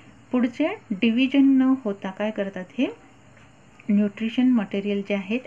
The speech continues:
ॲब्सॉर्ब करतात आणि त्यांची ग्रोथ होते, म्हणून त्याला आपण ग्रोथ फेज म्हटलेलं आहे आणि त्यांची साईज ही वाढते,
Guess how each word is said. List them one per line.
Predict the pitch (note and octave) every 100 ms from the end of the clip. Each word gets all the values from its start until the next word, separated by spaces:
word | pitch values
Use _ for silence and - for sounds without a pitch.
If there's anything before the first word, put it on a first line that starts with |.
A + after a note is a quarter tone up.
| -
ॲब्सॉर्ब | F3+ - - G#3 G3
करतात | G3 E3 F3
आणि | F3+ F3+ G3+
त्यांची | F#3+ E3+ - - - - - F#3+
ग्रोथ | A3+ A#3 -
होते, | - -
म्हणून | E3+ F#3 G3+
त्याला | F#3+
आपण | F#3+ G3+ G#3+
ग्रोथ | A#3 B3 -
फेज | E3+ -
म्हटलेलं | D#3+ - E3
आहे | D#3+ E3
आणि | - F#3+
त्यांची | G3 F#3 A3+
साईज | A3 F3 D#3+ F3 -
ही | C4 C5+ - - -
वाढते, | F#3+ D#3+ C3+ -